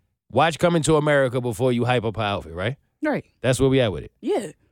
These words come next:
Speaker 1: But somebody said that her face, every time she take pictures, it look like she smell piss. <laughs>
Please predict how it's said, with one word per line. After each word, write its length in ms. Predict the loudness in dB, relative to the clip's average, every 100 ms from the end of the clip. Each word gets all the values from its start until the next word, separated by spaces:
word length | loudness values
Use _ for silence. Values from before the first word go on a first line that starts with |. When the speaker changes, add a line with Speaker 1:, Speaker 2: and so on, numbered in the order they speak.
| _ _
Speaker 1:
But 120 | -4
somebody 340 | 0 2 2 0
said 200 | -2 -2
that 140 | 0
her 100 | -2
face, 300 | -2 -2 -2
every 180 | -2 -4
time 200 | -2 -4
she 120 | -4
take 200 | -4 -4
pictures, 320 | -2 -4 -4 -8
it 60 |
look 160 | -6 -4
like 140 | -4
she 100 | -6
smell 240 | -10 -6 -6
piss. 360 | -8 -12 -14
<laughs> 60 | _